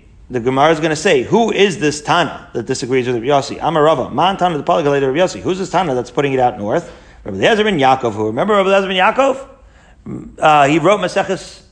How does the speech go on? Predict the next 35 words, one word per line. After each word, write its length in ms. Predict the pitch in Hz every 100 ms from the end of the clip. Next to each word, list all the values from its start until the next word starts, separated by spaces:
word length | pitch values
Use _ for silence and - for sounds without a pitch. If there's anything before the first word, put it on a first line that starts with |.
| _ _ _ _ _
right? 160 | 165 160
Didn't 220 | 185 190
he? 140 | 175
Right? 440 | 170 180 185 - -
We 120 | 175
said 180 | 175 151
he 220 | 147 151
wrote 140 | 170
Maseches 380 | 170 156 170 180
Yuma, 280 | 202 269 120 - - - - - _ - - - - - - - -
and 120 | 127
we 80 | 131
said 200 | 156 147
he 80 | 143
also 220 | 143 139
wrote 260 | 139 143
Maseches 360 | 135 165 - -
Midos. 520 | 151 214 110 - - - - - - -
That 140 | 123 151
was, 180 | 123
that 140 | 131 139
was 160 | 131
a 80 | 117
beautiful 500 | 110 107 127 127 117
limud. 300 | 113 110 143 147
Anyway, 220 | 175 131
Tanya, 480 | 123 160 196 196 180
like 160 | 131
you 60 | 143
learned, 300 | 190 202 196 - - -
El 160 | 147
Shefech 380 | 139 175 196 185
Hadesh 420 | 165 139 143 175
and 80 | 156
Yisaref. 560 | 139 - 120 120 -